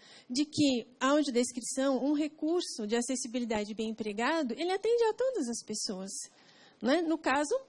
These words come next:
até a formação de plateia. Então, ah, como eu disse, vamos pensar numa sociedade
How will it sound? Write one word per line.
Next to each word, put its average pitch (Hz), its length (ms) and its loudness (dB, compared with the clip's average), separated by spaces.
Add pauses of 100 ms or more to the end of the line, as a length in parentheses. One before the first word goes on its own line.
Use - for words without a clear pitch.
(120)
até 285 220 0
a 320 40 0
formação 339 500 0
de 311 120 -2
plateia. 269 560 -4 (840)
Então, 311 680 2
ah, 262 580 2
como 339 180 2
eu 349 80 6
disse, 254 400 -2 (240)
vamos 269 760 2 (540)
pensar 277 480 2
numa 262 240 2
sociedade 240 600 -2